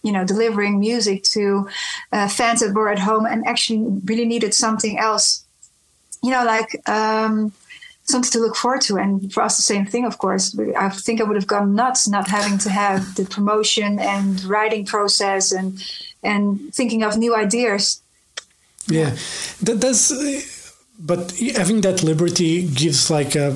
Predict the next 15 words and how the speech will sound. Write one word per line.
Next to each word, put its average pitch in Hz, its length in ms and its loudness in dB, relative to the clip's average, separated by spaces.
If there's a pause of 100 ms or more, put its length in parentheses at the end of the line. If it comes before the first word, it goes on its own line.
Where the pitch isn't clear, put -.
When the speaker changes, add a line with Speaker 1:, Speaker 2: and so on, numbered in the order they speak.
(160)
Speaker 2:
room 147 380 2
to 151 140 0
experiment. 143 840 0 (440)
Did 165 120 2
you 185 80 2
guys - 440 0
took 180 220 0
advantage 135 580 2
of 131 160 0
that 143 260 0
as 135 180 2
well 139 220 2
musically? 147 720 0 (280)
You 226 100 2
know, - 280 0